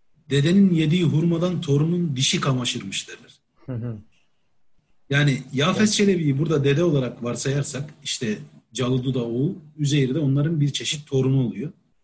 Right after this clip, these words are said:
Speaker 1: Yafet Çelebi'nin yıllar önce birine verdiği söz ve borçlanma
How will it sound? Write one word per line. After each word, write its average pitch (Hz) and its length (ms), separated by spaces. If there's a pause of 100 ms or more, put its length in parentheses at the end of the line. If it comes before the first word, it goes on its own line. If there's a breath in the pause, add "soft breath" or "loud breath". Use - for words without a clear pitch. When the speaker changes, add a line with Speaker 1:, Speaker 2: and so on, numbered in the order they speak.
(800)
Speaker 1:
Yafet 175 360
Çelebi'nin 175 600
yıllar 151 420
önce 113 440 (240)
birine 131 460
verdiği 123 360
söz 113 440
ve 110 220 (120)
borçlanma 117 720